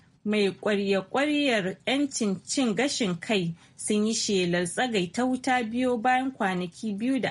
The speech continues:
aka yi ana gwabza faɗa tsakanin ɓangarori biyu na sojoji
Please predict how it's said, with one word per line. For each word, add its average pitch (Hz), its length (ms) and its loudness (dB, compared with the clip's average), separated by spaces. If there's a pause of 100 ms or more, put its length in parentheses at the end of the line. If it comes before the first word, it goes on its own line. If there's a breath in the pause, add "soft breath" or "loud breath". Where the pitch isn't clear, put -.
aka 233 240 0
yi 196 100 2
ana 220 360 0
gwabza 196 500 -2
faɗa 180 380 -2 (260 loud breath)
tsakanin 196 560 0
ɓangarori 247 800 0
biyu 254 200 0
na 247 100 0
sojoji 247 840 0